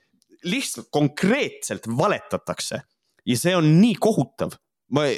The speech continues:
ma lihtsalt ei, ei, ei saa sellest aru.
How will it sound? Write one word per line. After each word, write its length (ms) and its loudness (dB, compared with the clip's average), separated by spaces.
ma 380 -2
lihtsalt 420 -4
ei, 160 -4
ei, 300 -4
ei 80 0
saa 180 0
sellest 320 -4
aru. 220 2